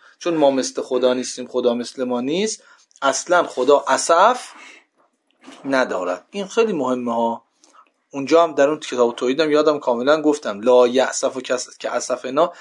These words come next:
نه یعنی این که اسف می‌خورد ولی مثل ما نیست.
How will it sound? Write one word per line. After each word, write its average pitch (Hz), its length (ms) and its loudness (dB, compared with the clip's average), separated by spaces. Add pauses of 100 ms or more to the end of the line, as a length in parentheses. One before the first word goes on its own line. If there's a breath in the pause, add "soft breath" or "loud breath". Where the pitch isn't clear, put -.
(160 loud breath)
نه 180 240 2
یعنی 185 400 0
این 170 260 -6
که - 180 -4
اسف 170 460 0
می‌خورد 170 600 4
ولی 156 160 2
مثل 143 280 -2
ما 123 180 -2
نیست. 104 300 -12